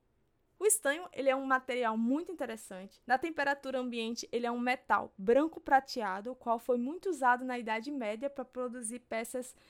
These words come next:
metálicas como botões, tubos para órgãos, é, diversos objetos metálicos, copos, essas coisas. Atualmente, seu principal uso é em soldas,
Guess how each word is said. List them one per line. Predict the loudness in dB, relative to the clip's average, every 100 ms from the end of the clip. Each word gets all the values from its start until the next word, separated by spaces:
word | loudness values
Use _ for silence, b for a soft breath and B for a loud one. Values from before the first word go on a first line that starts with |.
| b b
metálicas | 2 8 12 10 8 4 2
como | 2 -4
botões, | -4 -6 2 6 8 6 4 2 -2 -10 b b
tubos | -6 -6 -6
para | 0 6 6 6
órgãos, | 6 6 4 -4 -6 -6 -10 b b b
é, | 2 6 6 4
diversos | 0 6 6 6 4
objetos | 4 4 -2 -4
metálicos, | -8 4 8 8 6 -10 -12
copos, | 2 4 4 0 -12
essas | -14 -14 -12
coisas. | -10 -10 -12 -20 _ _
Atualmente, | 6 8 8 6 4 0
seu | 0
principal | 2 0 -2 6 10 10
uso | 8 2 -2 -2 -8 -6
é | 2 4
em | 6
soldas, | 6 6 8 6 6 -4 -4 -6